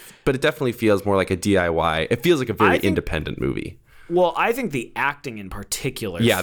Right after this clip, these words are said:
Speaker 2: feels,
Speaker 1: acting in
Speaker 2: 'cause I feel
Speaker 1: particular.
Speaker 2: like it's well directed and it's well shot, and the structure of the film is, it feels accomplished.
Speaker 1: Yeah.
Speaker 2: But
Speaker 1: Well, it's super
Speaker 2: the
Speaker 1: confident
Speaker 2: acting
Speaker 1: because
Speaker 2: is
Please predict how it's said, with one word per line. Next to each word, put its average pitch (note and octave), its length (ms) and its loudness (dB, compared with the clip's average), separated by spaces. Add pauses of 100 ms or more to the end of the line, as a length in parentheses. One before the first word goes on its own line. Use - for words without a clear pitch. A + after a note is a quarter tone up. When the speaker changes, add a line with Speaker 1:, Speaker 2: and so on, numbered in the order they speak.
Speaker 2:
feels, - 40 -2
Speaker 1:
acting G#2 240 0
in F#2 60 0
Speaker 2:
'cause F3 120 0
I G#3 40 4
feel C#4 260 0
Speaker 1:
particular. F4+ 60 4
Speaker 2:
like D#4+ 100 0
it's A3 160 0
well D#3 300 2
directed A#2 800 -4
and C3+ 100 -2
it's B2 140 -6
well A#2+ 640 0 (760)
shot, D3+ 540 2
and D3+ 180 -2
the C#3 60 0
structure F3 580 0
of C#3 120 2
the B2 80 0
film D3 560 -2
is, A2+ 400 -2
it B2+ 120 -2
feels D#3+ 360 2
accomplished. A#2+ 800 -4
Speaker 1:
Yeah. G#2 280 2 (180)
Speaker 2:
But B2+ 300 2
Speaker 1:
Well, F3 100 6
it's - 120 -2
super C4+ 280 0
Speaker 2:
the C#3 40 2
Speaker 1:
confident C#3 520 2
Speaker 2:
acting C#3 100 0
Speaker 1:
because C3 300 0
Speaker 2:
is - 40 -10